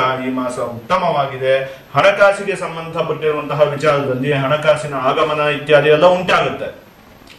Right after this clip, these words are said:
ಆದ್ರೆ ಬಂದಿರುವಂತಹ ಹಣವನ್ನು ಎಲ್ಲೋ ಹೂಡಿಕೆ ಮಾಡುವಂತದ್ದಿರ್ಲಿ ಅಥವಾ ಸಾಲವನ್ನು ಕೊಡುವಂತದ್ದಿರ್ಲಿ, ಇಂಥದ್ದನ್ನ ಮಾಡುವುದಕ್ಕೆ ಹೋಗಬಾರ್ದು ನೀವು. ಇನ್ನು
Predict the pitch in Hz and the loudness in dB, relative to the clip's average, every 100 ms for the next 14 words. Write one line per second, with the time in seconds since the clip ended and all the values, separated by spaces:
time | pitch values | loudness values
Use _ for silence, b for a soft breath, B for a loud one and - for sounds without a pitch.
0 | - 139 139 156 156 135 135 156 156 151 | -6 -2 2 2 2 -2 -6 -4 -4 -2
1 | 151 147 147 147 151 139 135 147 143 139 | -2 0 0 -2 -2 -2 -2 0 -2 -2
2 | 170 170 170 156 139 139 135 131 120 120 | -4 -2 -2 0 -2 -2 -4 -8 -8 -8
3 | 131 147 143 - - - 160 - 165 147 | -2 0 -2 -6 -8 -4 -2 -2 0 0
4 | 170 160 151 143 139 135 131 - 120 117 | 0 -2 -8 -10 -8 -6 -6 -8 -8 -8
5 | 131 135 139 143 127 131 151 131 127 127 | -4 -4 0 0 0 -2 -2 0 -2 -2
6 | 127 127 160 131 127 120 113 120 131 107 | -4 -6 -6 -4 -4 -6 -6 -6 -6 -6
7 | 107 135 - B B - 202 180 160 160 | -2 -2 -2 B B -4 2 4 4 0